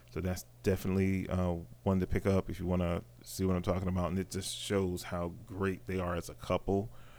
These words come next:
and how they balance each other out so well. So that's a good story. Um, if you wanna see a display of why that relationship is so cool and what makes them a power couple, read that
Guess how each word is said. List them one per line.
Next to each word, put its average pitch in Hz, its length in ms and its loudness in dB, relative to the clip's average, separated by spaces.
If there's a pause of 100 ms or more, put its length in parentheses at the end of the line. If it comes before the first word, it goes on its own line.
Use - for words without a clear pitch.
(280)
and 95 320 4
how 98 220 4
they 92 180 2
balance 92 500 -2
each 98 200 -4
other 90 160 2
out 90 260 0
so 95 180 0
well. 92 440 2 (480)
So - 160 -2
that's 95 180 2
a 90 60 -2
good 92 180 0
story. 90 480 0 (480)
Um, 90 340 2
if 92 140 -4
you 98 80 0
wanna 92 180 2
see 95 640 0
a 90 60 -4
display 92 460 -2
of 87 120 -4 (220)
why 95 340 4
that 90 180 0
relationship 90 560 -4
is 92 100 -4
so 87 320 -2
cool 85 480 0 (460)
and 92 180 2
what 95 200 4
makes 92 240 -2
them 92 160 -4
a 82 60 -4
power 85 300 0
couple, 76 440 -8 (260)
read 95 320 0
that 87 260 -4